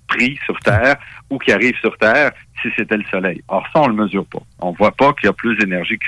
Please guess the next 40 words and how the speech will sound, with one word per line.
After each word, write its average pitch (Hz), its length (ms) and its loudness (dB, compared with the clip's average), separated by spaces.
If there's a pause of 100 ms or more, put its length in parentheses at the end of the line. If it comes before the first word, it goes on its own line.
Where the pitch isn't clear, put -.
(100)
s'en 78 100 -6
vient. 104 240 2 (460)
Donc, 107 220 2 (360)
et 85 80 -4
comme 104 200 2
je 123 60 0
dis, 175 200 4 (260)
les 117 160 4
questions 208 340 0
se 123 100 -4
sont 123 180 -4
posées 117 440 -4 (120)
et 104 60 -2
il 107 60 -2
y 113 80 2
a 139 60 4
eu 175 100 0
des 123 200 0
articles, 107 460 -4
il 107 60 0
y - 20 0
a 101 40 -2
eu 92 40 -8
des 101 220 -4
analyses 95 480 -2
et 104 60 4
la 90 140 4
science 131 320 -4
est - 140 -6
hyper 107 280 0
claire 101 220 0
là-dessus. 87 380 -8 (580)
Il 90 80 -6
y 95 80 2
a, 98 100 4
il 90 80 0
y 92 60 2
a 82 160 -2
absolument 110 640 2
pas 139 360 2